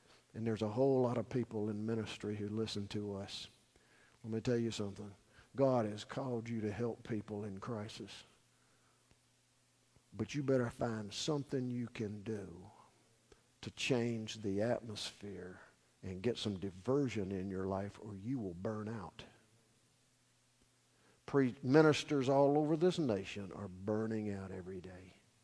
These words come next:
And one reason is because they don't find any diversion.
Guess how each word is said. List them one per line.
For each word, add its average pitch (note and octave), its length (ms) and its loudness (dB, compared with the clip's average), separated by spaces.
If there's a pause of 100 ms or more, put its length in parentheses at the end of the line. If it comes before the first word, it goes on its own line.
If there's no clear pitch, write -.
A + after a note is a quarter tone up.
(800)
And F#2+ 160 -4
one C#3 180 6
reason G2 380 0
is G2 160 -4
because F#2+ 320 -6
they G2+ 100 -2
don't G2 200 -6
find G2+ 260 -4
any G2+ 160 -2
diversion. G2+ 640 -6